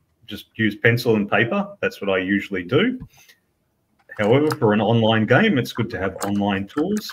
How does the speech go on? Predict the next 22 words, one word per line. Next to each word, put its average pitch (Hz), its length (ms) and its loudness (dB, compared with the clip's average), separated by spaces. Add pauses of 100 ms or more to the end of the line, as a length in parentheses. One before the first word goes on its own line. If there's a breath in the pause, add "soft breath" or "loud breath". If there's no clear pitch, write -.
(140)
and 87 200 -10
it's - 160 -10
also 98 320 -2
obviously 95 380 -6
good 101 360 -4 (500)
when 98 300 -2
we're 101 360 0
wanting 110 320 2
to 107 100 -4
share 107 300 2
things 82 480 -6 (180)
with 95 120 -4
our 92 120 0
live 95 300 0
streamed 87 460 -10
audience. 92 560 -8 (760)
Um, 82 400 -8 (1400 loud breath)
so 143 320 8
there's 120 240 4
a 120 60 6
useful 135 520 6
little, 117 480 4